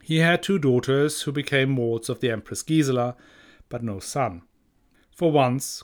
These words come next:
Conrad did not invest his son Henry the Third with a vacant duchy.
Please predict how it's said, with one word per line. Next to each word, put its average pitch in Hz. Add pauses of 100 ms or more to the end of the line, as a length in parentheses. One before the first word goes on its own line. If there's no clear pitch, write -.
Conrad 135
did 131
not 135
invest 120
his 123
son 113
Henry 120
the 143
Third 104
with 117
a 123
vacant 101
duchy. 120